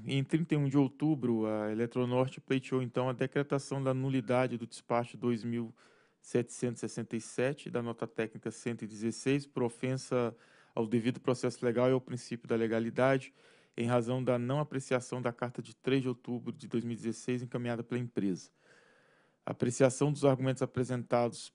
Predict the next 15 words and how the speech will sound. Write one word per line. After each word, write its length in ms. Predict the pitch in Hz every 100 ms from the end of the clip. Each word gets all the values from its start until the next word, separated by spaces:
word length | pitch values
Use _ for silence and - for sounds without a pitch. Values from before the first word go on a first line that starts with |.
| -
pela 160 | 120
Eletronorte 720 | 120 117 117 117 120 113 -
na 100 | 113
carta 340 | 113 - 117 117
de 140 | 113
três 220 | - 113
de 40 | 107
outubro 540 | 123 - 120 147 156
e 60 | 127
acolhimento 480 | 117 117 113 117 113
de 60 |
seus 140 | 110 107
ap-, 140 | 113 _ _ _
seus 260 | - 113 -
fundamentos 800 | 113 110 117 123 160 - -